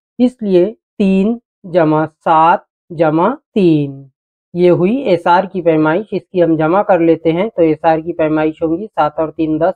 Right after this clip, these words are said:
और तीन तेरह सेंटीमीटर।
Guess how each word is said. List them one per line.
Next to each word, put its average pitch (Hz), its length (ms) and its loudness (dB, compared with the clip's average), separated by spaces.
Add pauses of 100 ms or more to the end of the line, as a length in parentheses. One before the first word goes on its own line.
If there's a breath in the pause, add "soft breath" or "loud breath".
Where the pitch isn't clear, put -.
और 151 160 -2
तीन 185 320 -4 (340)
तेरह 151 500 2 (400)
सेंटीमीटर। 151 960 -2